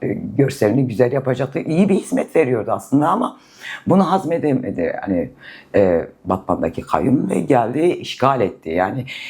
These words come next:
e, sadece aslında be-, belediye işgal etmedi. Yani bizim kültürümüzü de işgal etti, dilimizi de işgal etti, bütün çalışmalarımızı da bertaraf etti. Hepsini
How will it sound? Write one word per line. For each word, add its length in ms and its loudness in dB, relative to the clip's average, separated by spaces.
e, 200 4
sadece 560 2
aslında 500 0
be-, 320 2
belediye 380 2
işgal 420 0
etmedi. 600 -6
Yani 300 0
bizim 420 6
kültürümüzü 560 2
de 100 4
işgal 400 0
etti, 680 0
dilimizi 380 0
de 80 6
işgal 400 0
etti, 320 0
bütün 260 0
çalışmalarımızı 720 -2
da 240 0
bertaraf 440 0
etti. 420 -2
Hepsini 680 2